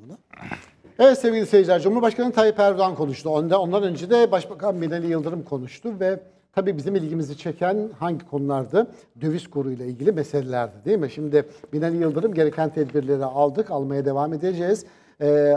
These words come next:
aldığımız tedbirlerde ve piyasa koşullarında zerrece bir sapmamız yok. Ee, ve, e, mali disiplinin olduğu gibi devam edecek." dedi.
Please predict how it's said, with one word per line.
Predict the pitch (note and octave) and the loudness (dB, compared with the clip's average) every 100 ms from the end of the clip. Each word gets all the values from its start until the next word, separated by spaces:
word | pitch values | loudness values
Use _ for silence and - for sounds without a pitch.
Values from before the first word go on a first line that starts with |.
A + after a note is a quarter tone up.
| C3+ | 2
aldığımız | C3 C3+ E3+ F#3+ | -2 0 -2 -2
tedbirlerde | E3+ D#3 D3+ C#3 C#3 C3+ | -2 -2 0 0 0 -2
ve | C3+ | -4
piyasa | C3 E3 E3 D#3 | -4 -4 -2 -6
koşullarında | C#3+ - C3+ C3+ B2+ C3+ C3 | -8 -8 -8 -10 -8 -6 -4
zerrece | G#2+ C#3+ D#3 C#3+ | 0 0 0 -4
bir | C3+ | -8
sapmamız | - C#3 - C3+ C3 B2 | -8 -10 -8 -12 -10 -2
yok. | F3+ A3+ - _ _ D3 | -2 -4 -20 _ _ -2
Ee, | D3 C#3+ | 0 2
ve, | D3 F3 F3 - - | 0 -2 -4 -20 -12
e, | |
mali | C3+ D3 D#3 E3 | -4 0 2 0
disiplinin | C#3 - - C#3+ | -8 -16 -6 -6
olduğu | D3 C3 D#3 | -4 -4 -2
gibi | C#3+ C3 | -2 -4
devam | B2 B2+ D3 | -6 -2 0
edecek." | D3 B2 D#3+ D#3 | -2 -4 -8 -6
dedi. | D#3 D3+ A#3+ | -4 2 2